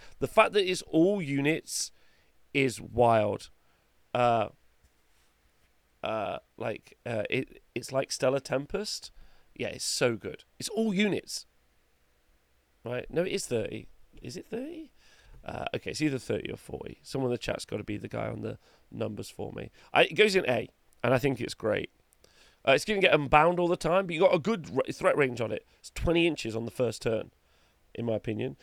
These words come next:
Also, just load up on cheap. Go Geminids, Maelstrom, and Suffocating Gravetide. Be like,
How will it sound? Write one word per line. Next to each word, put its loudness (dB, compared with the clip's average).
Also, 2
just -6
load 6
up 4
on 0
cheap. -4
Go 0
Geminids, 2
Maelstrom, 2
and 0
Suffocating -2
Gravetide. 2
Be -2
like, 4